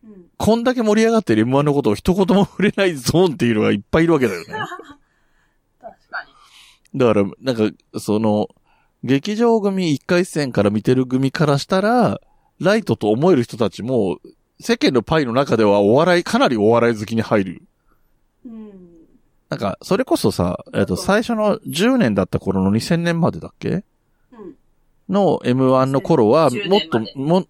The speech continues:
Speaker 2: もっと見てたみたいな感じがあるから、
Speaker 1: はい。
Speaker 2: なんか、その見なくなってる人にエムワンの話すると、あ、い-、まだエムワンやってるんだとか、あ、いや、エムワンまだ見てるんだ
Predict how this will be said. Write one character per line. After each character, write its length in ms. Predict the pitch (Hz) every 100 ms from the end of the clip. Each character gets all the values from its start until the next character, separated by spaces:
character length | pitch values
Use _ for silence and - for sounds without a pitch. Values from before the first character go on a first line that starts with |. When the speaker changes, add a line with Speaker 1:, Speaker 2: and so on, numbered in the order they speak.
| -
Speaker 2:
も 140 | 185
っ 40 |
と 120 | - 110
見 140 | 123
て 80 | 117
た 120 | 107
み 100 | 98
た 100 | 98
い 20 |
な 100 | 95
感 240 | - 120 101
じ 100 | 98
が 140 | 101
あ 40 | 104
る 80 |
か 140 | 90 98
ら、 60 |
Speaker 1:
は 320 | 107 101 85 - _ _ _ - 208
い。 60 | - _ _ _ -
Speaker 2:
な 80 | 127
ん 40 |
か、 260 | 101 92 - _ _ _ _ _ _ _ _ _ _
そ 180 | - 139
の 100 | 131
見 160 | 202
な 140 | 311 262
く 80 | 107
な 80 |
っ 20 | 104
て 100 | 95
る 80 | 90
人 160 | 110
に 160 | 113 117
エ 80 | 120
ム 100 | 165
ワ 80 |
ン 20 | 180
の 60 |
話 180 | 160 -
す 80 | 101
る 80 | 90
と、 140 | 143
あ、 100 | 151
い-、 80 | 113 - 139 - -
ま 160 | 226
だ 100 | 285
エ 60 | 127
ム 120 | 147
ワ 60 | 190
ン 40 |
や 80 | 151
っ 40 |
て 140 | - 208
る 80 |
ん 40 | 190
だ 120 | 98
と 80 | -
か、 180 | 104 107
あ、 40 |
い 60 | 131
や、 60 |
エ 120 | - 135
ム 180 | 180
ワ 140 | 226 226
ン 220 | 226 240 _ _ _ _ _ _ _ _ -
ま 100 | 104
だ 100 | 135
見 120 | 156
て 100 | 170
る 100 | 123
ん 80 | 98
だ 260 | 92 80